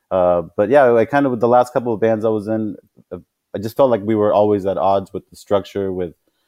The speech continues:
with, uh, the next steps for the band. And, and I, I, I, towards the end, I was like, I'm like,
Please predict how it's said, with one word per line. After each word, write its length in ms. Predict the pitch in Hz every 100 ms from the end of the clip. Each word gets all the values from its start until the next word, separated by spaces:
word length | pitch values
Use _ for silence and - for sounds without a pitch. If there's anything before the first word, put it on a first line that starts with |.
| _ _ -
with, 220 | 87 78
uh, 240 | 87 85
the 140 | 82 92
next 460 | 101 98 - -
steps 380 | - - 98 -
for 140 | - 95
the 100 | 90
band. 460 | 95 92 95 95 _ _ _
And, 440 | 92 90 87 85 80 _ _ _ _ _ _ _ _ _
and 160 | 101 107
I, 280 | 113 107 107
I, 180 | 92
I, 40 | 82 -
towards 240 | - 160 127
the 100 | 123
end, 180 | 120
I 40 | 107
was 240 | 104 101
like, 280 | 104 98 87 -
I'm 180 | - 101
like, 140 | -